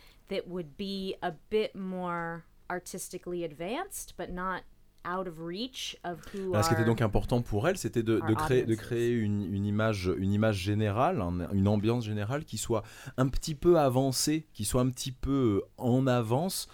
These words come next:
Speaker 2: Mais après, le but, c'était aussi, nous, de créer une nouvelle image, peut-être, quand même, sur le jiu-jitsu brésil-, dans le jiu-jitsu brésilien en France. Mais, euh, su-, en avant, suffisamment en avance pour que ce soit notre propre image,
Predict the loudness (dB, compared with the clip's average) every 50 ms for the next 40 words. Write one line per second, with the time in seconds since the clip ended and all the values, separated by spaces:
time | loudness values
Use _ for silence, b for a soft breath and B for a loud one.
0 | B B B B -8 B -4 -4 0 2 4 4 4 4 2 2 2 2 0 -2
1 | -4 -4 -4 -2 -2 -2 -2 -4 -4 0 2 4 4 6 6 4 4 4 2 2
2 | 0 -2 0 0 0 0 -2 -4 -4 -2 0 0 0 2 2 2 0 0 0 -2
3 | -2 -4 -4 -6 -8 -6 -6 -4 -6 -6 -12 -10 -4 -4 -4 -4 -4 -6 -8 -8
4 | -6 -4 -4 -2 -2 -4 -4 -4 -2 -2 -2 -2 -2 -2 -4 -4 -4 -4 -6 -10
5 | -10 -8 -6 -6 -4 -4 -6 -6 -6 -8 -8 -10 -10 -10 -10 B B B B B
6 | B B B B B 4 6 6 6 6 6 6 4 2 0 -4 -14 -20 -20 -20
7 | -12 -8 -6 -6 -6 -6 -8 -12 -16 -14 2 6 8 8 10 8 8 6 6 4
8 | 2 4 2 2 0 0 2 2 4 4 4 4 2 4 4 4 4 4 2 2
9 | 2 0 -2 -4 0 -2 0 2 4 4 6 6 6 6 6 4 0 -4 -4 -2
10 | -2 -2 -2 -2 -4 -4 -4 -4 -4 -6